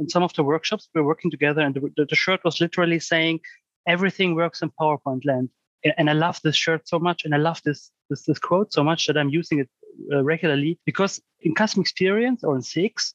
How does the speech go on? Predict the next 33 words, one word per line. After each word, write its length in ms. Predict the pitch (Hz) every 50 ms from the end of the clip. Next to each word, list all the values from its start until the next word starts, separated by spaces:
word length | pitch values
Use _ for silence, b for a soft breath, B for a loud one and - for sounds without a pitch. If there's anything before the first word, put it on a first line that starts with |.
| _
we 80 | - 180
always 400 | 170 175 180 180 185 180 170 -
wanna, 340 | 180 175 175 165 165 165 160 -
wanna 200 | - 160 160 160
talk 340 | 151 - - - 175 175 170
about 380 | 165 147 165 156 156 156 - -
customer 340 | - 165 147 - - 143 123
journeys. 540 | - - 135 127 127 127 123 - - - _ _
And, 140 | - 147 - -
and, 120 | 147 135 -
and 140 | 156 143 143
we, 160 | 156 151 -
and 160 | 156 151 147
we, 120 | 147 151 151
we, 180 | 143 151 147 - _
we 60 | 151 156
are 60 | 151
not 180 | 165 180 -
getting 260 | - 170 160 160 156 -
tired 400 | - - 147 156 165 175 175 175 _ -
to, 100 | - 143 - -
to 80 | 160
tell 220 | - - 156 160 156
the 60 | 151
colleagues, 520 | - - 156 156 160 165 165 - - - _ _ -
"We 100 | 156 139
have 260 | 160 190 185 - -
to 100 | - 151
work 360 | 135 151 160 175 190 185 -
and 120 | 143 120
think 240 | - - 190 196 185
and 100 | 165 147
discuss 520 | 147 143 - - - 185 190 175 - -